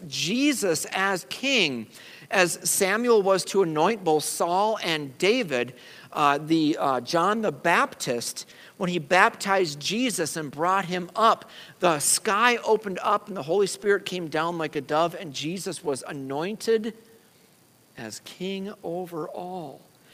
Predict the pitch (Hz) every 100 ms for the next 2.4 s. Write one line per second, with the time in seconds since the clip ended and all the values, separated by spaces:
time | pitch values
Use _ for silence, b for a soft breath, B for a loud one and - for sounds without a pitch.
0 | b b - 143 143 131 131 123 127 175
1 | 190 180 127 139 156 - 147 151 143 120
2 | 131 135 143